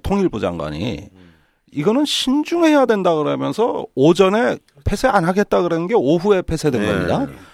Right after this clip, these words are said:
Speaker 1: 예, 그러면서 업주들한테도 세 시간 전에 알려줘서 기업을 통째로 강탈당한 거예요, 업주들이.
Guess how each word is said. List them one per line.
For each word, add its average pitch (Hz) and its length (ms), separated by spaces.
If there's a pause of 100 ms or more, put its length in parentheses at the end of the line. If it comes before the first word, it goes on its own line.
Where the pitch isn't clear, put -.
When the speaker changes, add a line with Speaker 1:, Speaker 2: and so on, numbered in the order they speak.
(260)
Speaker 1:
예, 90 260
그러면서 156 560
업주들한테도 117 1120
세 - 160
시간 143 260
전에 90 160
알려줘서 80 680
기업을 120 500 (320)
통째로 196 420
강탈당한 95 680
거예요, - 280
업주들이. - 500